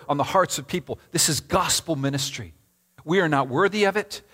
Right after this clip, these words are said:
We do not create it. They are Christ's letter, but he uses us. I don't know why, but that makes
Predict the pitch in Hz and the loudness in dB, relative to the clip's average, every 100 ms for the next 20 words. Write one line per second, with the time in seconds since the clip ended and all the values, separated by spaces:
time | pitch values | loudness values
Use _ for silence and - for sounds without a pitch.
0 | - 147 175 139 139 127 135 - 131 143 | -6 -2 0 0 2 0 -2 -4 0 2
1 | 180 196 196 - - _ _ - 156 170 | 2 0 -2 -10 -20 _ _ -4 2 2
2 | 123 - - 160 190 - 170 170 175 175 | 2 -2 0 2 2 2 2 2 2 -2
3 | - - 139 120 151 180 123 117 113 - | -10 -4 -2 0 -2 0 0 -2 -4 -2
4 | - 135 147 170 143 139 127 110 90 82 | -2 0 0 0 0 0 0 0 -2 -10
5 | _ _ _ _ _ _ _ _ _ _ | _ _ _ _ _ _ _ _ _ _
6 | _ _ _ - 131 - 196 - - 127 | _ _ _ -8 -8 -2 2 2 0 0
7 | 160 147 - | 0 0 -2